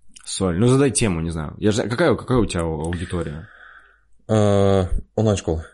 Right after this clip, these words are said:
Speaker 1: Онлайн-школа?
Speaker 2: Онлайн-школа, продюсеры, инфо-, инфобизнесмены, блогеры
Speaker 1: Мгм.
Speaker 2: и люди, которые хотят в этом направлении развиваться. Дай
Speaker 1: Мгм.
Speaker 2: советы, как сделать, э, как, э,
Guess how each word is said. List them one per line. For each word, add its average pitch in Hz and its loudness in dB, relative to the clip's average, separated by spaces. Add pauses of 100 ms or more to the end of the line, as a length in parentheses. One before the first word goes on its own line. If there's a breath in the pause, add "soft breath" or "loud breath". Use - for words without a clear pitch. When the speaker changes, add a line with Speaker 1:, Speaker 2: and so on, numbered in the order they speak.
(180 loud breath)
Speaker 1:
Онлайн-школа? 104 -4
Speaker 2:
Онлайн-школа, 98 0
продюсеры, 90 -4
инфо-, 82 -10
инфобизнесмены, 85 -8
блогеры 90 2
Speaker 1:
Мгм. 87 -6 (260)
Speaker 2:
и 95 -2
люди, 95 -2
которые - -8
хотят - -4
в 92 -8
этом 82 -4
направлении 82 -4
развиваться. 80 -8
Дай 117 2
Speaker 1:
Мгм. - -2
Speaker 2:
советы, 95 0
как 107 -2
сделать, 87 -2
э, - -10
как, - -2
э, - -6